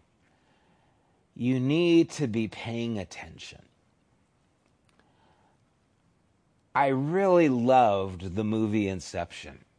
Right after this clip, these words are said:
I love the intricacy of the storyline. I,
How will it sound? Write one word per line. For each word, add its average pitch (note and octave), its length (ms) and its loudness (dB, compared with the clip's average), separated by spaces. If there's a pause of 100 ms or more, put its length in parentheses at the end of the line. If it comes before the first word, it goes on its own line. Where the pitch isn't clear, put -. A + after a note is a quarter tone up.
(1080)
I A#2+ 180 2
love C3 680 8
the G#2+ 380 4 (340)
intricacy A#2+ 920 -2
of G#2 680 2
the G2 380 0 (1300)
storyline. F#2 1000 0
I, A#2+ 180 -10